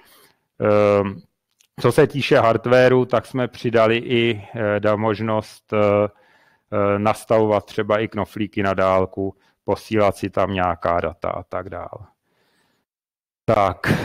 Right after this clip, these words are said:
eh, tady můžu, jo, já nevím, jestli ten hardware pro jistotu jenom teď tady nezresnu, protože zatím nikoho nevidím, že by uspěl, eh, takže vám provedu jeden tvrdý reset a uvidíme, co se stane. Tak, eh,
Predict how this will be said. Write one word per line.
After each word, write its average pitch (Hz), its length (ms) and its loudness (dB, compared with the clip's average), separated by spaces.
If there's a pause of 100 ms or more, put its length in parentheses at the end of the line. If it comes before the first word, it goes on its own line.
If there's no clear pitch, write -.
eh, 104 500 4 (200)
tady 139 180 4
můžu, 131 380 0 (160)
jo, 104 160 -6
já 104 220 -6
nevím, 120 180 -8
jestli 123 200 -12
ten 135 120 -10
hardware 131 400 -4
pro 127 160 -8
jistotu 123 400 -10
jenom 135 240 -4
teď 135 200 -8
tady 151 220 -2
nezresnu, 117 580 -2
protože 127 220 -8
zatím 123 300 -4
nikoho 143 320 -2
nevidím, 131 460 -4
že 135 100 0
by 139 160 -6
uspěl, 101 680 -4 (460)
eh, 120 40 -8 (400)
takže 104 340 -2
vám 104 300 -2 (140)
provedu 95 360 -2
jeden 92 280 -2
tvrdý 87 300 -8
reset 76 380 -14 (520)
a - 60 -8
uvidíme, 98 460 -4
co - 140 -10
se - 160 -10
stane. 85 360 -10 (300)
Tak, 110 320 0 (760)
eh, 113 800 4